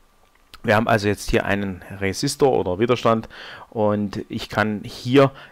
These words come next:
jetzt schon an dieser Stelle, äh, einen Footprint zuweisen. Ich hab, nehme jetzt hier mal einen S M D zwölf null sechs Handsolder. Ich weise den hier zu. Mit OK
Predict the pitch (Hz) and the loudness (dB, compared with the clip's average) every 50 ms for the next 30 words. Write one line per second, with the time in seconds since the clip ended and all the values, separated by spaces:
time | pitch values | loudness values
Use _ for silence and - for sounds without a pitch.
0 | _ _ - 120 113 - - - - - 110 107 107 - 104 98 95 95 - 123 | _ _ 0 0 0 0 0 -4 -4 -4 -4 -4 -4 -4 -4 -4 -4 -4 -2 -2
1 | 135 131 - 147 117 - - 104 92 104 123 156 170 - - - - - - - | 2 4 4 4 4 2 2 2 4 6 6 6 6 4 -2 -12 -18 -18 -16 -18
2 | - - - 117 113 110 113 107 104 104 - _ _ - 98 98 104 107 107 107 | -16 -4 0 4 6 6 6 4 2 -2 -10 _ _ 0 2 4 4 4 4 4
3 | 107 107 104 - - _ _ _ _ _ _ _ - - - 135 135 - - 135 | 2 2 -2 -8 -12 _ _ _ _ _ _ _ -10 -4 -2 -2 -2 2 2 2
4 | 120 104 - - - 107 98 95 98 95 92 92 92 - 104 98 98 95 98 101 | 2 2 0 -6 -4 -2 0 0 2 2 2 0 -2 -4 -2 2 4 4 6 4
5 | - - - - 101 101 - - 107 107 - - 113 113 113 113 113 107 - - | 2 0 -6 -8 -8 -6 -2 0 0 0 0 0 -2 0 0 2 0 0 -2 -2
6 | - 120 107 107 101 101 98 - 92 92 95 95 95 95 - 101 98 98 92 95 | 0 0 2 2 2 2 2 2 2 0 0 0 -2 -4 -4 -2 -2 -4 -2 -2
7 | 120 120 - - - 101 98 95 98 98 92 - - 117 120 - - - - - | -2 -2 0 2 4 4 4 2 0 -4 -4 0 2 2 2 2 0 -2 0 0
8 | 98 110 117 113 - 113 107 110 104 107 104 101 - - - - - _ _ - | 0 0 0 0 2 2 4 4 4 4 2 2 0 -6 -20 -20 -20 _ _ -20
9 | - - 98 - - - 104 98 98 - - 101 98 95 98 90 - - - 123 | -20 -18 -16 -14 -6 -2 0 0 0 0 -2 -6 -6 -4 -6 -6 -6 -6 -4 -4
10 | 127 127 110 104 104 - - 95 95 - - 107 104 107 | -2 -4 -4 -4 -6 -6 -6 -8 -8 -4 0 2 2 2